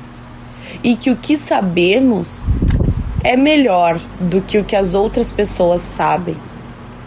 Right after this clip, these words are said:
A gente pode aprender, meus irmãos, todos os dias. A gente pode aprender com uma criança, a gente pode aprender com um andarilho,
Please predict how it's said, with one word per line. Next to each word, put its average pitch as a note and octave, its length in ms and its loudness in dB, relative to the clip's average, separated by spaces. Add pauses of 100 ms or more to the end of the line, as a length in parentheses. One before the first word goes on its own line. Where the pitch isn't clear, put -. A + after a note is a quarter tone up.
(1200)
A A3 120 2
gente C#4+ 340 2
pode A#3 340 2
aprender, G3 640 2
meus F3+ 280 2
irmãos, E3+ 640 0
todos C4 440 2
os G#3 240 2
dias. D#3+ 580 -2 (760)
A B3 120 2
gente B3 300 0
pode G#3+ 280 2
aprender F#3+ 420 2
com - 160 -2
uma E3 140 2
criança, - 880 2 (640)
a C4+ 140 2
gente C4+ 340 2
pode G3+ 300 0
aprender F3 640 2 (460)
com A3 180 2
um F#3+ 140 2
andarilho, G3+ 880 2